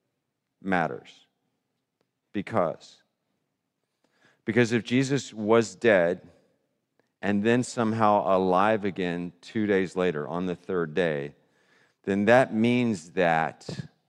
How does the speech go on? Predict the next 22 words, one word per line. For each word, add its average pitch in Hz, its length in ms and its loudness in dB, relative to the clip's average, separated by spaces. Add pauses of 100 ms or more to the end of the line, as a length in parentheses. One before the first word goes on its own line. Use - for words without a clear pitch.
(960)
what 120 360 6
Jesus 113 440 0
said 123 260 4
about 107 180 8
himself 101 380 0
dying 107 320 4
and 98 220 0
rising 98 600 2
again, 82 840 -8
which 98 200 -8
he 95 200 -10
said 95 640 -2 (480)
well 117 560 4
before 80 1000 -2 (680)
he 98 140 -2
even 101 180 -4
shows 104 580 -2
up 95 280 -4
in 80 100 -8
Jerusalem, 82 680 -12 (1300)
was 101 220 -4
accurate 87 580 -4